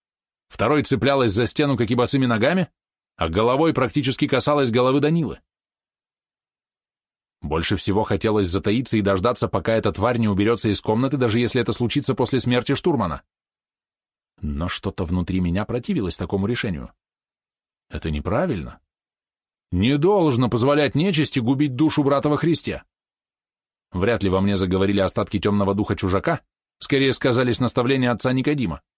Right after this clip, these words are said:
К тому же неожиданно вмешались неуемные мысли, которые быстро привели к выводу, что непонятная тварь действует слишком уж осторожно. Она дождалась, когда все уснут, а значит, вполне может сбежать при малейшей опасности.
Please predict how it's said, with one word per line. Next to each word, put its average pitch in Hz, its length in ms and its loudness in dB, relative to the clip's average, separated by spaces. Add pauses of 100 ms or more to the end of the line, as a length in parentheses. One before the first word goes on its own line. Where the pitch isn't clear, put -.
(760)
К - 80 -20
тому 117 200 2
же 139 140 4
неожиданно 143 540 2
вмешались 135 460 2
неуемные 127 520 2
мысли, 147 300 2
которые 131 320 2
быстро 131 300 0
привели 123 340 0
к 104 80 -4
выводу, 143 260 2
что 139 140 0
непонятная 127 500 0
тварь 123 240 0
действует 131 400 0
слишком 139 360 0
уж 135 100 -2
осторожно. 117 500 -2 (1120)
Она 151 240 2
дождалась, 147 560 2
когда 123 280 2
все 139 180 2
уснут, 151 400 2
а 110 60 2
значит, 120 320 -2
вполне 131 340 0
может 131 240 2
сбежать 123 340 0
при 139 140 0
малейшей 135 380 0
опасности. - 520 -4